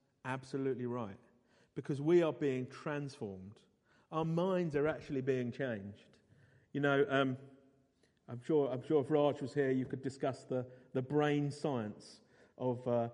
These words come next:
of having your, your mind changed. But it is true. It is true. It actually works on a physical level that you can be changed. Your brain can function differently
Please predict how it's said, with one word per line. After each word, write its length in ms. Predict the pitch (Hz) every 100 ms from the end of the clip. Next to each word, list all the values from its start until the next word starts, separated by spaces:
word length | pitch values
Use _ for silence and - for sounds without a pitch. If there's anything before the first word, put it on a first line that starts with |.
| - - -
of 180 | 131 123
having 320 | 165 135 135
your, 300 | 123 123 120 120
your 160 | 123 123
mind 540 | 135 135 131 131 127
changed. 560 | - 139 113 101 107 - _
But 180 | 143 143
it 140 | 147 151
is 180 | 143
true. 340 | - - 117 101 - _ _ _ _ _ _ _ - 143
It 140 | 135
is 140 | 147
true. 320 | - - 120 117
It 140 | 143 -
actually 380 | 156 - 156 143
works 340 | 139 123 117
on 80 | 120
a 60 | 120
physical 440 | 131 123 123 127
level 360 | 120 113 104 101 - - - -
that 280 | 120 117 - - _ _ -
you 200 | 143 147
can 280 | 147 151 135
be 380 | 127 127 120 123 - _ _
changed. 580 | - 127 104 95 107 - _ _ 131
Your 160 | 135
brain 500 | 135 131 143 143 143
can 220 | 143 143 131
function 520 | 139 135 - 123 120 -
differently 600 | 131 135 73 98 95